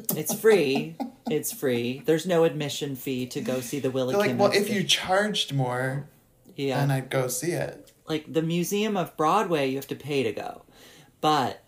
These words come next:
Speaker 1: the Willa Kim exhibition at the library, you can literally just walk in and learn all
Speaker 2: Wow.
Speaker 1: about Broadway. So
Speaker 2: Did they,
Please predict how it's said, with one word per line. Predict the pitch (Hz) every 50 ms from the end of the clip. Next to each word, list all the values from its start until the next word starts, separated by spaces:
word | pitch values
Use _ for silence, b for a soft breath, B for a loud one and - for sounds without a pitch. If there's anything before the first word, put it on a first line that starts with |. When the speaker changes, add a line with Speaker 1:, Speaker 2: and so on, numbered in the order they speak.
| _ _ _ 135
Speaker 1:
the | 147 139
Willa | 147 165 175 180 170
Kim | - 208 214 208
exhibition | 202 180 160 - 139 151 151 - - -
at | - -
the | 147
library, | 160 165 165 160 156 160 165 175
you | 175
can | - 214 208
literally | 208 214 214 214 214 214 214 208
just | 208 - 208 208 208 -
walk | 208 208 202 202 202 -
in | 202 202 202 202 196
and | 190 185 180
learn | 180 185 185 185
all | 180 180 185 190
Speaker 2:
Wow. | 185
Speaker 1:
about | 175 190 190 202 190 -
Broadway. | 175 165 160 160 156 151 151 135 117 104 104 110 123 - B B B B B B B B B B
So | - - - - 175 160 156 165 156 151 147
Speaker 2:
Did | 160 170 143
they, | 160 - -